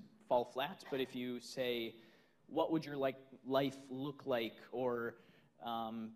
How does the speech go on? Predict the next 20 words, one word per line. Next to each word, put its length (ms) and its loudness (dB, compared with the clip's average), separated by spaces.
you 120 -8
know, 100 -2
"Tell 300 -2
me 140 0
about 340 2
this 160 -4
particular 580 0
experience," 960 -4
uh, 380 4
how, 800 2
how 280 4
would 200 6
you 140 0
like 220 2
things 220 -8
to 100 -4
operate 340 0
in 80 -2
the 80 -4
future? 480 -2